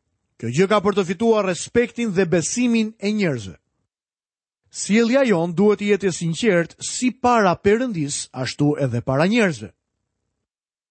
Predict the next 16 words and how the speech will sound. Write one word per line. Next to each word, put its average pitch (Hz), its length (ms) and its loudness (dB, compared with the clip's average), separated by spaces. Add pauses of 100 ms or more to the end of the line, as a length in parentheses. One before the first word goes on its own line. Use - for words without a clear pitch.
(160)
Tani 247 240 0
mbërrim 269 320 2
në 262 80 2
një 226 160 0
pjesë 247 260 0
tjetër 247 320 0
të 196 140 0
kësaj 269 240 -2
letre, 175 380 0 (500)
një 110 160 -8
pjesë 220 280 2
që 233 160 4
është 220 220 -2
quajtur 226 380 0
si 220 140 -4
një 226 100 -2